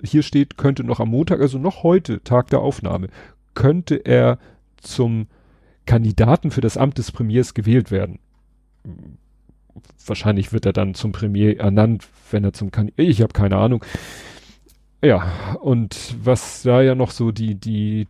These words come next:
die letzte, äh, fiese Matente, die die Peace-Partei noch auf Lager hat, mal abgesehen davon, dass sie die letzten Wochen noch genutzt haben sollen, um Leute auf Posten zu setzen und irgendwelche, äh, Gesetze, Regelungen noch zu machen,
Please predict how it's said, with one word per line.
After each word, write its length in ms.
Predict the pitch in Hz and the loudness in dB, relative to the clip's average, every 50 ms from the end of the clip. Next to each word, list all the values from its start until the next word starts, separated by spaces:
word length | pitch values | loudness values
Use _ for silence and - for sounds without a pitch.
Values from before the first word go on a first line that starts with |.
| - - | -8 -6
die 80 | 107 | -4
letzte, 500 | 98 101 117 139 - - - - 160 170 - _ _ _ _ _ _ _ _ _ _ _ _ - - | 0 2 2 2 2 0 0 2 2 2 0 _ _ _ _ _ _ _ _ _ _ _ _ -4 2
äh, 200 | 123 120 117 110 | 4 4 4 2
fiese 520 | - - - 143 143 139 143 135 127 127 - | 0 -4 -8 -6 -4 -2 0 0 0 -2 -2
Matente, 680 | 123 120 110 - - 120 123 131 131 135 131 127 131 135 - - _ _ _ _ _ _ - | -4 -4 -2 0 0 0 0 0 0 0 0 0 0 -4 -8 -18 _ _ _ _ _ _ -6
die 120 | 113 113 | -6 -6
die 120 | 113 117 107 | -6 -8 -12
Peace-Partei 720 | - - 143 139 - - - 120 113 - - 127 123 123 | -10 -8 -8 -8 -8 -6 -4 -4 -2 0 0 0 2 2
noch 180 | 123 123 - - | 0 -2 -4 -4
auf 180 | 117 110 - | -6 -6 -2
Lager 360 | - 107 107 120 135 147 135 127 | 0 2 2 4 4 4 4 4
hat, 160 | 143 - - | 2 2 0
mal 80 | 107 | -2
abgesehen 320 | 107 - - 110 101 110 101 | -2 -2 -2 -4 -4 -2 0
davon, 260 | 104 107 - 113 107 | 0 0 0 -2 -2
dass 140 | 104 - - | -4 -4 -6
sie 40 | 104 | -6
die 140 | 98 95 | -2 2
letzten 600 | 107 107 - - - 107 101 101 101 101 101 92 87 | 2 2 0 -2 -6 -4 -4 -4 -4 -4 -4 -4 -2
Wochen 260 | 110 107 - 110 104 | -2 -2 -2 -2 -2
noch 220 | 104 101 - - | -2 -4 -4 -4
genutzt 580 | - 107 101 101 - 101 107 113 110 - - - | -4 -4 -4 -4 -6 -6 -6 -6 -4 -4 0 2
haben 220 | 110 107 104 104 | 4 4 2 2
sollen, 420 | 101 92 107 104 104 104 104 104 101 | -2 -2 0 0 2 2 0 0 -2
um 260 | - 123 131 127 117 | -2 -2 -2 0 0
Leute 380 | 104 101 98 101 107 104 117 110 | 2 4 4 4 4 4 2 2
auf 200 | 104 113 - - | 0 -2 -2 -4
Posten 360 | - 104 98 - - - 104 | -4 -4 -4 -4 -6 -10 -10
zu 160 | - - 110 | -8 -6 -6
setzen 380 | 98 - 101 98 - - - 123 | -4 -2 -2 -2 -2 -4 -6 -6
und 180 | - 127 117 - | -4 -6 -6 -4
irgendwelche, 520 | 110 113 110 107 101 101 101 98 - 107 | -4 -4 -2 -2 -2 -2 -2 -2 -2 -2
äh, 240 | 104 104 101 101 98 - - - - - - 95 - - - - - - - 131 | -2 0 -2 -4 -6 -8 -14 -18 -18 -16 -16 -14 -16 -16 -18 -18 -18 -16 -8 -2
Gesetze, 480 | 123 131 107 110 113 101 - - 120 101 | 0 2 4 4 2 2 2 0 2 2
Regelungen 420 | 113 120 120 120 104 110 107 104 | 2 2 2 2 0 0 0 0
noch 160 | 104 104 - | -2 -2 -4
zu 160 | - - - | -6 -6 -4
machen, 340 | 104 101 107 - - 110 104 | 0 0 2 2 2 0 -2